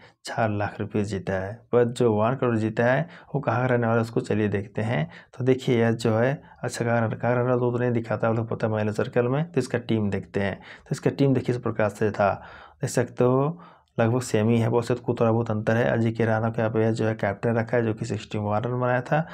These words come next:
फिर रविंद्र जडेजा को यहाँ पे वाइस कैप्टन रखा है, जो कि तीन विकेट लिए, थोड़ा सा अलग कर दिया है ड्रीम इलेवन से यहाँ पे। बाकी बात देखिए,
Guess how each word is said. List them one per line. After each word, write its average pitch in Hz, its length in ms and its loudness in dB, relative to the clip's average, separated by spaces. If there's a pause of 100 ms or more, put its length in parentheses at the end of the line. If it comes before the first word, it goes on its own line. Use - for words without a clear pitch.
(300)
फिर 135 120 4
रविंद्र 131 240 4
जडेजा 123 280 4
को 123 120 0
यहाँ 120 120 2
पे 117 140 -2
वाइस 117 180 2
कैप्टन 117 420 -6
रखा 117 200 0
है, 117 80 2
जो 117 140 0
कि 147 300 -2 (260)
तीन 110 160 2
विकेट 104 280 0
लिए, 107 160 0
थोड़ा 120 180 4
सा - 180 -2
अलग 107 400 -2
कर 104 140 0
दिया 104 240 -2
है 127 100 2
ड्रीम 113 220 -2
इलेवन 101 260 -4
से - 180 -8
यहाँ 98 200 -2
पे। 95 180 0
बाकी 101 300 -4
बात 120 200 2
देखिए, 117 400 -2